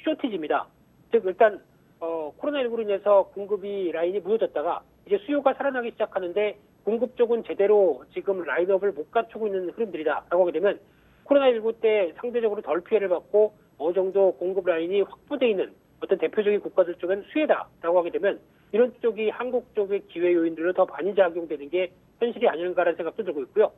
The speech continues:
그러다 보니까 이제 다시 한번 말씀드리지만, 어, 경기 회복이 나오면서 이어지는 경기 민감 섹터가 기지개를 보이고 있다라는 관점 쪽에서 주목을 하고 있는데 그러다 보니까 올해 실적 전망 상위 업종에 대해서, 그러니까 즉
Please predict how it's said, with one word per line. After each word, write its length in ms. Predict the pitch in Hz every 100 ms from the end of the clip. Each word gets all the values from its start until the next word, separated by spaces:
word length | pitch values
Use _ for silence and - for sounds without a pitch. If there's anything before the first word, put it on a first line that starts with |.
| _ _ _ _
그러다 180 | 226 254
보니까 300 | 214 202 208
이제 140 | 196
다시 220 | 185 160 202
한번 220 | 190 185
말씀드리지만, 640 | 151 - 190 151 185 170 _ _ _ -
어, 140 | 147
경기 300 | - 165 196
회복이 800 | 190 180 185 175 190 202 190 151
나오면서 560 | 156 165 196 196 190 185
이어지는 460 | 160 160 165 196 - _ -
경기 220 | 160 214
민감 420 | 214 - 190 180 -
섹터가 480 | - - 170 185
기지개를 420 | 180 160 196 233 202
보이고 220 | 180 165
있다라는 420 | - 135 98 165
관점 240 | 180 180 -
쪽에서 460 | 151 151 180 175 - _ _
주목을 300 | - 165 190
하고 140 | 233 262
있는데 380 | 139 202 190 - _ _ _ _ -
그러다 180 | 226 247
보니까 440 | 226 226 233 190 165 175
올해 380 | 196 247 208 -
실적 380 | - - 277 262
전망 320 | 220 214 226
상위 280 | 226 269 294
업종에 960 | 269 - - 220 208 190 180 170 160 135
대해서, 340 | - 170 151
그러니까 240 | 147 185
즉 80 | 214